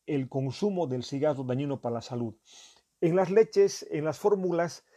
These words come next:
en reemplazo a la leche materna, ¿qué es lo que dice? Que preferentemente es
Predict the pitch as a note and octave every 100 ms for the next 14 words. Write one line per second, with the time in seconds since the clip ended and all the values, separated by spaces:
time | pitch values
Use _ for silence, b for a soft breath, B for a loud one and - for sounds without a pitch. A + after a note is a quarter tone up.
0 | b b - D3+ C#3 D#3 C3+ F#3 F#3 E3
1 | C#3+ D3+ E3 D3 C#3 - E3 D3+ D3 -
2 | G#3 F3+ D#3 F3 F3 C#3+ C3 - C3+ D3
3 | C#3 F3+ G#3 G#3 F3+ E3 F3 E3 F#3 -
4 | - F3 -